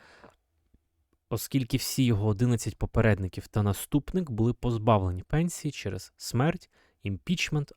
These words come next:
або тюремне ув'язнення. В дві тисячі двадцять другому році на виборах перемагає колишній генеральний прокурор Республіки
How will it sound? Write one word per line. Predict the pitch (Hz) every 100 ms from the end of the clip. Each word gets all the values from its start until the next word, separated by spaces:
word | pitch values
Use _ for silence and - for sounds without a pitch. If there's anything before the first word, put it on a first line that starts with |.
| _
або | 131 170
тюремне | - 98 107 104
ув'язнення. | 98 92 - - 110 _ _ _ _ _ _ _ _ _ _ _ _ _ _ _ _ _ _ _ _ _ _ _ _ _ _
В | 117
дві | 147 226
тисячі | 233 -
двадцять | 147 156 - 127
другому | 127 117 131
році | 180 -
на | 151
виборах | 113 147 147 151
перемагає | - 110 98 95 117 147
колишній | - 113 131 - 120
генеральний | 98 98 104 107 104
прокурор | - 120 - 127 107 110
Республіки | 95 - 104 95 95